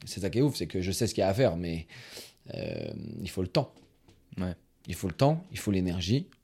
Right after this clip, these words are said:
Speaker 1: Mais à la fois, c'est aussi un petit peu des, des excuses, en fait, parce que tu te dis, bah, le temps, il faut le prendre.
Speaker 2: Mm,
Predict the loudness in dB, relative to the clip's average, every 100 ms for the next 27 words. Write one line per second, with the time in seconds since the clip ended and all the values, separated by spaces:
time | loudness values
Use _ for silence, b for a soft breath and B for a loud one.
0 | _ _ _ _ _ _ _ B B B
1 | _ 6 8 8 8 6 6 4 4 2
2 | 0 -2 0 2 2 2 2 2 4 4
3 | 4 2 0 -2 -2 -2 4 4 4 0
4 | -2 2 4 4 4 2 2 0 4 2
5 | 4 2 2 -4 -12